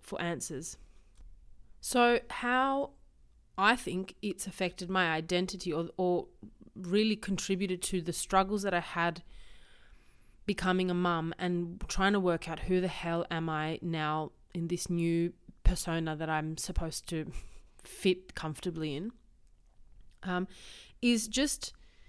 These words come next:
you know, the having to be always on top of things and feeling a sense of constant responsibility and constant concern for, you know, what's happening right now,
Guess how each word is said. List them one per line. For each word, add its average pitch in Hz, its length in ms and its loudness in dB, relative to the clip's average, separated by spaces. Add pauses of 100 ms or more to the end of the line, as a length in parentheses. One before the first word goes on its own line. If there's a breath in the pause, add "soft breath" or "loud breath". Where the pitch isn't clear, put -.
(260 soft breath)
you 233 100 4
know, 220 160 6
the 214 100 2
having 240 440 4
to 247 120 -4
be 208 460 2 (280)
always 214 460 2
on 196 140 0
top - 240 -6
of 220 120 -2
things 175 640 -2 (160)
and 185 500 -2
feeling 196 440 0
a 180 40 -2
sense - 440 -2
of 175 180 -6 (540 soft breath)
constant 220 720 0
responsibility 185 1040 -2
and 175 220 -2
constant 196 800 -2
concern 175 640 0
for, 170 440 -4 (580 soft breath)
you 185 140 -2
know, 165 140 0
what's 190 360 4
happening 190 480 0
right 165 240 -4
now, 220 600 0